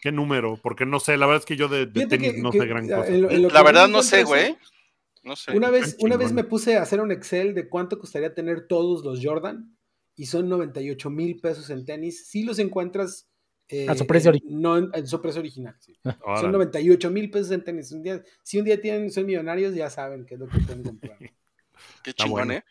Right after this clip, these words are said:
Speaker 3: Qué
Speaker 1: Está
Speaker 3: chingón.
Speaker 1: chingón.
Speaker 3: Mira, este,
Speaker 1: <laughs>
Speaker 3: perdón, perdón. Nada más para cerrar la anécdota, es que ya, ya los encontré, buches. Mira, estos son mis otros
Speaker 2: Ay,
Speaker 3: Air
Speaker 2: no
Speaker 3: Jordan.
Speaker 2: mames, güey. Son los, los, este, Air Force Ones, ¿o cuáles?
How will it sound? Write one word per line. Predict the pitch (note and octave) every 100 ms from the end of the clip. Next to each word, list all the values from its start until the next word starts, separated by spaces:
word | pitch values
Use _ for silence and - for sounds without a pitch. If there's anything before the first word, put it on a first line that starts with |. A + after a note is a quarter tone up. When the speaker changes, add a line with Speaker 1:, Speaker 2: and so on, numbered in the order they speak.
| _ _ _
Speaker 3:
Qué | -
Speaker 1:
Está | -
Speaker 3:
chingón. | C3 A#2+
Speaker 1:
chingón. | G2 D#3
Speaker 3:
Mira, | D#3+ D#3+ _ _ _
este, | D3 - B2 A2 _ _ _ _ _ - _ _ _ _ _ _ _ _ _ _ _ - _ _ _ _ _ _ _
Speaker 1:
<laughs> | - - - - _ - - _ - G#2+ F#2+ _
Speaker 3:
perdón, | - A2+ A#2+
perdón. | A#2 A2+ A2+ A#2+
Nada | B2+ C#3
más | C#3 -
para | C3+ G#2 F2+ - _ _ _ _
cerrar | - - G#2+ A#2 A2 A2 -
la | A2 G2+
anécdota, | G#2 G#2+ A2 - E3+ -
es | A#2
que | - C3+ - - - _
ya, | A#2 B2 -
ya | B2+
los | C3+
encontré, | G2+ G2 F#2+
buches. | G#2+ - C3 A2+
Mira, | G2+ -
estos | G#2 -
son | - G#2
mis | G2+ -
otros | A2 - G#2
Speaker 2:
Ay, | G2+ G#2+
Speaker 3:
Air | A2+
Speaker 2:
no | A#2
Speaker 3:
Jordan. | G2+ F2
Speaker 2:
mames, | E2 _
güey. | _ _ _ _ _ _ _ _ _ _ _ _ _ _
Son | _ A#2+
los, | B2 A#2+ -
los, | A#2+ A2 -
este, | A2 - A2 G#2 -
Air | A#2+
Force | A#2 A#2+ G#2
Ones, | C3+ E3+ A#2+
¿o |
cuáles? | - A2+ F#2+ - _